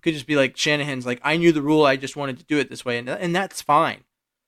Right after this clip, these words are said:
But the problem becomes if he didn't know the rule, then there's the reason to believe that the other decision may have been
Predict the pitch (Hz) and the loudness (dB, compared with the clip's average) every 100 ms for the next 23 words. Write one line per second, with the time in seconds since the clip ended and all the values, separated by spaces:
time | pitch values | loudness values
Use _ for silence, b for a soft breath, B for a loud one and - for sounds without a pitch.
0 | _ 143 139 156 139 - 165 190 175 143 | _ -6 -6 -6 -10 2 4 4 2 -8
1 | 135 - 135 127 - 131 117 156 160 131 | -10 -6 -6 -6 -10 -12 -4 -4 -4 -6
2 | 127 120 123 117 101 139 139 131 - 131 | -4 -4 -6 -6 -6 -6 -4 -6 -10 -8
3 | 123 - 127 139 131 131 123 127 123 123 | -8 -8 -8 -6 -4 -8 -6 -2 -2 -2
4 | 120 - - 135 135 123 123 127 117 113 | -8 -10 -6 -6 -6 -10 -8 -8 -8 -12
5 | 113 123 123 123 - - 123 120 113 | -6 -4 -4 -8 -14 -10 -6 -6 -8